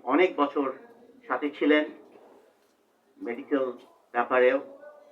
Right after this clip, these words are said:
তো আমি ডক্টর সেলিম আঙ্কেলকে কিছু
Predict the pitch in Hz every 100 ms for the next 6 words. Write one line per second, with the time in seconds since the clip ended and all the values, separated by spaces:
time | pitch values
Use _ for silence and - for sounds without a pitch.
0 | - 120 127 120 - - _ - - 120
1 | - - 139 135 127 127 113 113 110 -
2 | _ _ _ _ - - 127 -